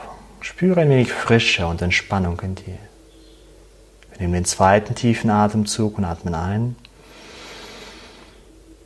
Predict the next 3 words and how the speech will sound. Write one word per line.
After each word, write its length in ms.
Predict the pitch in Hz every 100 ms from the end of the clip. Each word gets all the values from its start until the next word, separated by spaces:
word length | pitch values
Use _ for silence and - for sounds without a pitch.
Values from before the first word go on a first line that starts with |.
| - - _ - - _ - - - _ _ _
Und 600 | 139 139 139 135 131 123
wieder 280 | 127 117 101
aus. 340 | 90 90 -